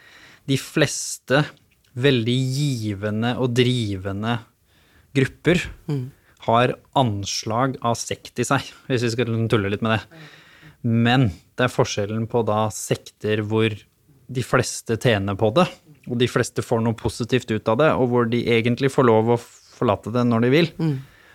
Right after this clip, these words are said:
Speaker 1: Og der hvor det føles ut som at det er umulig, og der hvor det stort sett handler om at en eller noen ytterst få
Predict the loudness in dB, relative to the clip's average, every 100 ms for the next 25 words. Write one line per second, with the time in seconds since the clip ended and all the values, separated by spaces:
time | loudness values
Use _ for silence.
0 | _ -2 2 2 4 4 2 0 2 4
1 | 4 2 -2 -4 -2 0 0 0 -2 -2
2 | -2 -2 0 2 2 2 0 0 0 2
3 | 2 2 2 0 -6 -10 _ _ _ _
4 | 0 2 2 0 -2 0 0 0 0 0
5 | 0 -2 -4 -2 -2 -2 -2 0 0 0
6 | -2 -2 -2 -4 -4 -2